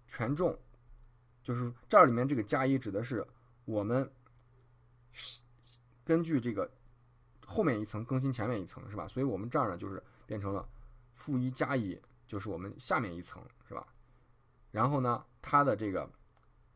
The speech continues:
权重的转置，是吧？我们看到这个大写 T 啊，它的 transpose，然后呢，还有和什么进行运算呢？和 delta，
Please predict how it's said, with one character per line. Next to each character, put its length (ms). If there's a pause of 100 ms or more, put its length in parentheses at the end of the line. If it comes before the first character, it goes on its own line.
权 240
重 180 (280)
的 80
转 260
置， 180
是 60
吧？ 80
我 60
们 80
看 80
到 40
这 60
个 60
大 160
写 200
T 220
啊， 160
它 160
的 80
transpose， 760 (580)
然 140
后 100
呢， 220 (320)
还 180
有 260 (1500)
和 240
什 140
么 100
进 140
行 80
运 100
算 160
呢？ 80
和 140
delta， 420